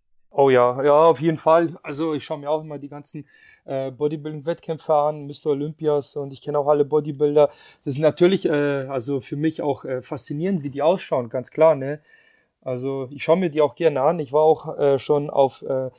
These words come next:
paar Wettkämpfen auf der fibo und mittlerweile ein paar Mal, hab auch alle schon persönlich, äh, kennengelernt, hab auch mit mir, mit ganz vielen Fotos gemacht.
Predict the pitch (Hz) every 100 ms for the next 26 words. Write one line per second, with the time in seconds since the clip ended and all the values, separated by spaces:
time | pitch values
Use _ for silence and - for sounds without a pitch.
0 | _ _ _ 135 123 165 - 175 156 -
1 | 156 147 151 143 - 131 170 160 170 165
2 | - - 156 - 143 151 151 143 147 147
3 | 151 143 139 - 151 143 160 151 143 156
4 | 147 - 135 151 170 165 - 143 147 139
5 | 160 165 156 160 156 156 151 _ - _
6 | _ _ 143 147 135 - 143 135 151 151
7 | 160 151 135 147 139 - 156 135 156 151
8 | 165 - 156 151 147 -